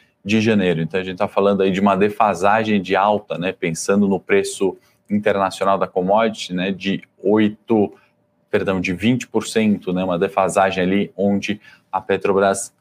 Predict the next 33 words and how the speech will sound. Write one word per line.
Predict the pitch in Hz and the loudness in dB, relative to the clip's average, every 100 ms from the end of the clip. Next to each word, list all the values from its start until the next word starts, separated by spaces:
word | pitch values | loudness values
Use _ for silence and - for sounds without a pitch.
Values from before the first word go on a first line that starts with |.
| _ | _
já | 82 117 | -2 0
poderia | 127 120 101 101 | 2 2 2 2
ter | 101 | -2
subido | - 87 80 82 | -6 -6 -8 -10
os | |
preços | - 104 104 104 | -2 2 2 0
e | 92 | -2
agora | 85 95 95 | 2 2 0
se | - 98 | -2 -4
discute, | - - 117 117 - | -6 -2 -2 -2 -6
né, | 90 90 90 _ _ _ | -6 -6 -8 _ _ _
a | |
pauta | 95 95 - 92 - - _ - | 0 0 0 -4 -6 -20 _ -10
vai, | 82 95 92 92 - _ _ - | -2 0 2 0 -6 _ _ -6
eh, | 95 95 92 87 | 0 2 2 0
ser | - 104 | 0 -2
discutida | 104 - 87 104 104 | -2 -6 -4 -2 0
amanhã | 98 95 95 | 0 -2 -4
sobre | - 98 95 | -2 -4 -4
subsídios, | - 113 107 98 92 82 80 | -8 -6 -4 -2 -2 -4 -8
ou | 98 | -10
seja, | - 85 92 | -6 -6 -4
usar | 104 123 117 | 0 2 2
eventualmente, | 104 98 95 101 101 101 - 92 - - _ - | 2 0 -2 0 2 0 0 -4 -4 -20 _ 0
eh, | 101 98 92 - | 2 4 2 0
os | - | -2
dividendos | 95 101 95 90 98 92 87 | 0 0 2 2 2 2 0
ali | 90 98 | 2 0
para | 107 - 101 101 98 | 0 0 2 4 2
subsidiar, | - - 107 104 101 98 101 95 95 - _ _ _ _ - | -2 -6 -2 0 -2 0 0 2 2 -2 _ _ _ _ -2
eh, | 104 101 101 | 2 2 2
o | 85 | 2
preço | 92 - 104 98 - 98 | -2 0 0 0 -6 -8